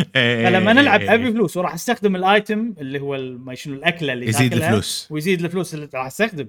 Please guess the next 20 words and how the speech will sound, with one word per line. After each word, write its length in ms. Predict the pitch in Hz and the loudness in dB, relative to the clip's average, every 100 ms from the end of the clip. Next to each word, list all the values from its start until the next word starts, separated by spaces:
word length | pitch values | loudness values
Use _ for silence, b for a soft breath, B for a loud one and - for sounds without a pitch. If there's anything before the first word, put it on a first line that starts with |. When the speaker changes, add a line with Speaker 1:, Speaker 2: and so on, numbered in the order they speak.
| - 123 | -12 -12
Speaker 2:
عرفت؟ 260 | 135 180 _ _ _ _ _ | -10 -10 _ _ _ _ _
وأبي 380 | 139 180 220 240 | 0 4 8 8
ألفل 320 | 247 196 208 | 6 2 0
الكتالوج 580 | 190 202 190 180 139 131 | 0 -2 -2 -2 -2 -4
لأنه 160 | 139 | -2
يعطيك 260 | 151 147 202 | -2 -2 -4
سوالف 260 | 208 185 - | -2 -2 -2
حلوة، 280 | 226 147 | -4 -4
وترى 240 | 123 196 196 | -4 -2 -2
الكتالوج 460 | 185 220 247 190 | 0 -2 0 0
يعطيك 300 | 156 143 233 | -2 -4 -6
أيضًا 240 | 196 208 196 | -2 0 0
Speaker 1:
إي. 100 | 160 | -2
Speaker 2:
جير 260 | 170 226 | 0 0
ويعطيك 400 | 165 139 120 208 160 | 0 -4 -6 -6 -6
أسلحة 340 | - 190 160 | -6 -4 -4
ويعطيك، 380 | 139 123 165 165 | -4 -8 -14 -8
لا 140 | 170 | -6
مو 120 | 170 160 | -4 -6
أسلحة، 360 | - 104 104 | -10 -18 -20